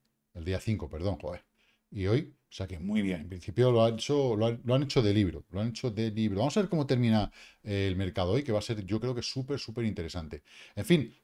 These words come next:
poco más que añadir. Vamos a terminar con Bitcoin. Bitcoin en una hora, ¿qué está haciendo? Está intentando, bueno, que llego, que no llego. Esta mecha no se ha echado. Volvemos haciendo trabajo de pico y pala, intentar llegar. Vamos a ver cómo cierra esta. Esto no es cómo empieza, sino cómo acaba.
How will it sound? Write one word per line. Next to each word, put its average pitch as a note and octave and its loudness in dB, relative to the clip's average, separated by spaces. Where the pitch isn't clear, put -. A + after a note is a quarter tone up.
poco D#3 4
más D#3 2
que G#2+ 0
añadir. A#2 4
Vamos B2+ 2
a - -12
terminar A2 0
con E2+ -6
Bitcoin. C3 -2
Bitcoin F#2+ -4
en E2+ -2
una D#2 -6
hora, G#2+ 0
¿qué F2+ -8
está - -8
haciendo? G2 -4
Está F2 -6
intentando, F2 -4
bueno, E2+ -6
que G2+ -2
llego, A#2 0
que G2+ -4
no F#2 0
llego. A#2+ -2
Esta A2 -2
mecha A2+ -2
no F2+ -4
se - -8
ha F2 -6
echado. B2+ -4
Volvemos G#2 2
haciendo G#2+ -2
trabajo G#2+ -2
de F#2+ -2
pico G2 -4
y F#2 0
pala, F#2+ 0
intentar F#2+ -2
llegar. G2 -2
Vamos A2 -2
a - 2
ver A2+ 0
cómo A#2 -2
cierra F2+ -2
esta. E2 -10
Esto - -8
no F2+ -4
es F2 -8
cómo E2+ -8
empieza, G#2+ -2
sino G2 -4
cómo F#2+ -2
acaba. G#2 -2